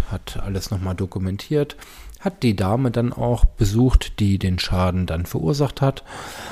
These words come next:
Ich hab dann einen Fragebogen bekommen, ähm, ein paar Tage später zur Unfallflucht und ich dachte, jetzt geht wohl alles so seinen Gang. Ich kannte ja das Kennzeichen. Also, und das ist, ähm, ein wichtiger Tipp, falls du mal Unfallbeteiligter sein solltest oder Geschädigter sein solltest,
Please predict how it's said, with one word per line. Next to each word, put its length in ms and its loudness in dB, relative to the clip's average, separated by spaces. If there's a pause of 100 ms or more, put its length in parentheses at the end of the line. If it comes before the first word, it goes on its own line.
(220)
Ich 240 2
hab 200 0
dann 260 0
einen 220 -2
Fragebogen 640 4
bekommen, 640 4 (180)
ähm, 360 -2
ein 40 -8
paar 180 4
Tage 340 -4
später 800 0
zur 320 -6
Unfallflucht 880 2
und 340 -4
ich 160 -10
dachte, 300 -2
jetzt 260 2
geht 180 0
wohl 140 2
alles 280 0
so 140 2
seinen 300 -2
Gang. 300 2 (680)
Ich 120 -12
kannte 240 4
ja 80 2
das 180 -4
Kennzeichen. 680 2 (480)
Also, 300 2
und 240 -2
das 120 -2
ist, 320 -4
ähm, 360 -2
ein 180 -4
wichtiger 400 -6
Tipp, 240 0
falls 380 -2
du 100 0
mal 360 2
Unfallbeteiligter 1000 0
sein 240 0
solltest 460 -2
oder 200 -6
Geschädigter 640 0
sein 220 4
solltest, 460 0